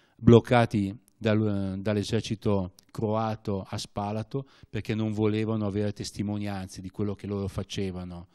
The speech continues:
ai serbi di Craina. Questa colonna interminabile di donne, vecchi e bambini, perché non c'erano uomini a bordo di quei trattori, gli uomini erano rimasti a combattere in, in Craina,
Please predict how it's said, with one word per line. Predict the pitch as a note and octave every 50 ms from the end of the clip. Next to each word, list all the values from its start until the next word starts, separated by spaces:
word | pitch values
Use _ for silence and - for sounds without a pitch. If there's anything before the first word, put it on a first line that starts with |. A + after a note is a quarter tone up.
| _ _ _ _ _ _
ai | - G#2+ G2+
serbi | F#2+ - - G2+ F#2+ F2 F#2+
di | F2 F2+
Craina. | - - G#2 G2+ G2+ G#2 G#2+ A2+ A#2+ B2 - _ _ - - - - - _
Questa | - C#3 C3+ - - C3
colonna | - - C#3 C3 B2+ C3 C3 B2+ A#2 A2 G#2+ G#2 G#2 G#2 G2+
interminabile | G#2 G#2 G2+ - A#2 A2 G#2+ G#2+ A2+ A2 A2 A2 G#2+ G2+ F#2 G2 F#2 F#2 G2 F#2+ F#2+
di | F#2+ G2+ G#2+ G2
donne, | G2+ A#2+ A#2+ A#2 A2+ A2 G#2 G2+ G2
vecchi | F#2 G2+ A2 A2+ A2 - A#2
e |
bambini, | G2+ G#2 G#2 G2+ F#2+ G#2 G2 F#2+ G2
perché | G2 G2+ F#2+ F#2 - G#2+
non | G2+ G#2 G#2+ G2+
c'erano | - - - G#2+ G2+ G2 F#2+ F#2
uomini | F#2 F#2 F#2 F2+ F#2 F#2 F#2+ F#2+ F#2 _ _ _ _
a | - F#2+
bordo | F#2 G2 G#2 G#2+ G2+ G#2
di | G2 G2
quei | F#2+ - G2+ G2
trattori, | - - G#2 F#2+ - - G2 F#2 F#2 F#2+ G#2 B2 C3+ _ _ _ _ _ _ _ - -
gli | - A2
uomini | G#2+ G#2+ G#2+ G2+ G2+ G2+
erano | G2 F#2+ F#2+
rimasti | F#2 F#2+ F#2+ - - G#2
a |
combattere | - - G#2 G2 F#2+ F#2 F2+ F2+ - G2+ F#2+ F#2 F2+ F2+ - _ _ _ _ -
in, | - G2 F#2+ F#2+ F#2 F#2 F2 F2 F2
in | F#2+ F#2+
Craina, | F#2 - - G2 F#2+ G2+ G#2+ A#2+ B2+